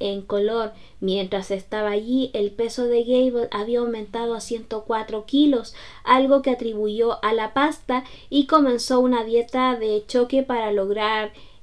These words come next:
el, un peso objetivo de ochenta y ocho kilos,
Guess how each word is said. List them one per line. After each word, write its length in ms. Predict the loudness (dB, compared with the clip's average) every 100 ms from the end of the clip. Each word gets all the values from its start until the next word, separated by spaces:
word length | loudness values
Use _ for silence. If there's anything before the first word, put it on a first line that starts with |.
| -2
el, 560 | 2 2 2 2 2 2
un 220 | 0 -2
peso 340 | 2 2 4 0
objetivo 520 | 0 -4 0 2 4
de 100 | 2
ochenta 360 | -2 -6 -2
y 120 | -2 -2
ocho 260 | -2 -4
kilos, 480 | 4 6 6 0